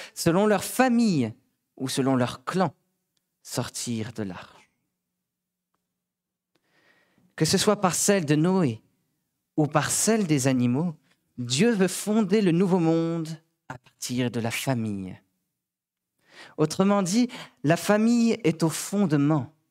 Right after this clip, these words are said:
de ce nouveau monde. Nous vivons aujourd'hui dans ce même monde dont la famille est le fondement. Dieu désire toujours que l'institution familiale soit à la base de notre société.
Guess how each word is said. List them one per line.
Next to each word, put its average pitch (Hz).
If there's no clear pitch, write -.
de 131
ce 131
nouveau 120
monde. 101
Nous 151
vivons 202
aujourd'hui 170
dans 156
ce 156
même 156
monde 135
dont 139
la 131
famille 147
est 123
le 113
fondement. 107
Dieu 170
désire 196
toujours 220
que 190
l'institution 185
familiale 185
soit -
à 170
la 160
base 139
de 127
notre 123
société. 120